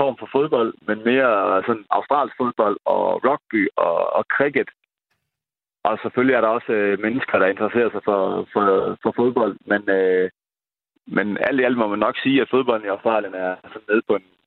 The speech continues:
en fjerde-femte plads på, på de mest interessante sportsgrene. Så, så derfor er det ikke så stort, ligesom i Danmark, hvor det klart er den største sport. Men, øh, men de interesserer sig for, for al sport, så, så jeg er sikker på, at der er mange, der også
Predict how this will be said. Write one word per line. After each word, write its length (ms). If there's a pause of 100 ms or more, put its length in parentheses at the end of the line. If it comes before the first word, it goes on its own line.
en 140
fjerde-femte 500
plads 180 (100)
på, 320
på 80
de 180
mest 180
interessante 480
sportsgrene. 580
Så, 160 (560)
så 120
derfor 240
er 80
det 100
ikke 180
så 120
stort, 280
ligesom 240
i 100
Danmark, 240
hvor 100
det 180
klart 180
er 60
den 200
største 280 (100)
sport. 340 (840)
Men, 140 (140)
øh, 240 (100)
men 160
de 100
interesserer 340
sig 140
for, 100 (180)
for 60
al 220
sport, 340
så, 80 (260)
så 100
jeg 60
er 100
sikker 160
på, 100
at 60
der 100
er 120
mange, 160
der 60
også 300